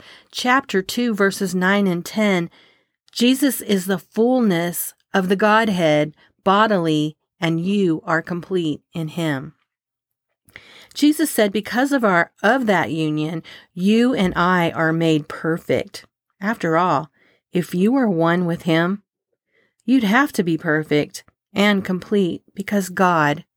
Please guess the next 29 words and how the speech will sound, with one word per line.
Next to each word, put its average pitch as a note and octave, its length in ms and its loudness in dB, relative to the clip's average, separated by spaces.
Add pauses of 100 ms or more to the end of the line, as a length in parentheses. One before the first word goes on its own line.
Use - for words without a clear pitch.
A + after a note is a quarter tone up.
is F#3 120 -12
perfect. - 720 -14 (800)
This C#4+ 180 2
is F#4+ 140 0
where D4+ 160 4
righteousness F3+ 840 0
stems E3 500 -4
from. - 400 -10 (380)
Jesus D#4 400 0
never G3+ 260 4
questioned F3+ 640 0
his E3+ 140 -6
standing E3+ 600 0
with F#3 140 -4
the G3 80 -4
Father G3 560 0 (320)
because A3 380 -2
Jesus G#3 580 0
was E3+ 240 0 (180)
unified D#3 1000 0 (100)
with D#3 200 -8
him. D3 340 -10 (680)
Because C4+ 440 0
you A#3+ 160 4
are A3+ 120 4
the E3+ 140 2
righteousness E3+ 880 0
of D#3+ 260 -4
God D#3+ 480 2